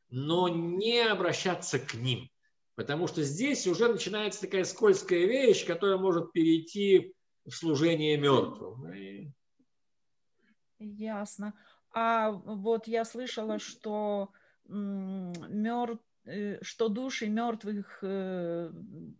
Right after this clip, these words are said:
Speaker 2: возвращаются на землю, эм, в день годовщины.
Speaker 1: Да.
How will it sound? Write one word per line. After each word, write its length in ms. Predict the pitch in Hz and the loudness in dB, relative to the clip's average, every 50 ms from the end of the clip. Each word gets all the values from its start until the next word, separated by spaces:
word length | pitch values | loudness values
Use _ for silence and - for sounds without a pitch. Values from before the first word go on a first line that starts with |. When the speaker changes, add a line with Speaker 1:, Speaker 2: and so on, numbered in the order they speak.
| _ _ _ _ _ _ _ _ _ _ _ - | _ _ _ _ _ _ _ _ _ _ _ -14
Speaker 2:
возвращаются 1120 | 180 185 214 214 202 196 196 202 208 208 - - - - 220 226 240 226 202 - - 214 | -10 -6 -6 -6 -6 -4 -4 -4 -4 -4 -6 -8 -8 -6 -4 -2 -4 -4 -6 -8 -10 -6
на 180 | 190 202 202 202 | -4 -4 -4 -4
землю, 680 | 185 185 190 233 247 277 294 285 262 277 285 294 294 - _ - - - - _ _ _ _ _ - | -4 -6 -6 -4 -4 -2 -2 -2 -4 -4 -6 -6 -8 -10 _ -20 -20 -20 -20 _ _ _ _ _ -8
эм, 880 | 190 214 220 214 214 208 208 208 202 196 196 196 185 185 180 175 - - _ _ _ _ _ _ _ _ _ _ _ _ _ - | -6 -4 -2 -2 -2 -2 -2 -2 -2 -2 -2 -4 -4 -6 -6 -8 -10 -14 _ _ _ _ _ _ _ _ _ _ _ _ _ -10
в 160 | 208 180 185 170 | -8 -8 -6 -6
день 680 | 170 220 240 247 269 277 277 285 277 269 247 233 - _ - | -6 -4 -4 -4 -4 -4 -6 -8 -8 -10 -10 -12 -14 _ -14
годовщины. 1080 | 202 196 208 220 196 220 208 - - - - - - 302 339 370 330 240 180 147 180 - - - | -8 -4 -4 -2 -2 -2 -4 -4 -8 -12 -10 -8 -4 -4 -4 -4 -4 -6 -6 -6 -8 -10 -6 -2
Speaker 1:
Да. 400 | 117 104 92 76 - - - | -2 -2 -2 -4 -8 -14 -18